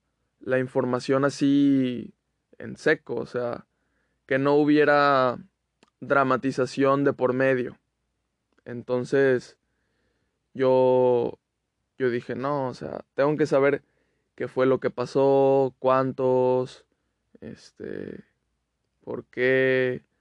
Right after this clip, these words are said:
entrevistas con él". Yo, yo dije, Todo eso lo tengo que ver primero para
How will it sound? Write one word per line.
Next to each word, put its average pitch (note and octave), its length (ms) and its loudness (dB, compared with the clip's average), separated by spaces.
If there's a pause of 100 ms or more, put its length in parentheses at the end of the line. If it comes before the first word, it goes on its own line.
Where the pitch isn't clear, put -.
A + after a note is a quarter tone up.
(440)
entrevistas B2 840 0
con C3 200 -2
él". C3+ 180 0
Yo, C3+ 400 2
yo B2+ 220 -2
dije, B2+ 340 -4
Todo E3 360 0
eso D#3 280 2
lo C3+ 160 0
tengo D3 220 0
que C#3+ 80 0
ver C#3+ 160 0
primero C#3+ 400 0
para D3+ 400 0